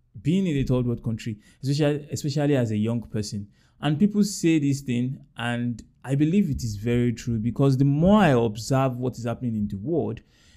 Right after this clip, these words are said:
the more I come to agree with that saying that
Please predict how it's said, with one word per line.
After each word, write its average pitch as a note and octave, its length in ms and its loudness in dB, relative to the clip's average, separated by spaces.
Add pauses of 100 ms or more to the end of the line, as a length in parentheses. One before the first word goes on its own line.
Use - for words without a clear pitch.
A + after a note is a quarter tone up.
(200)
the C3+ 140 2
more F#3 300 2
I D3+ 100 2
come D3+ 220 -4
to C3+ 140 2
agree A2 440 -2
with A2 420 -4 (200)
that C#3+ 220 -2
saying C3+ 420 -2
that G#2+ 300 -4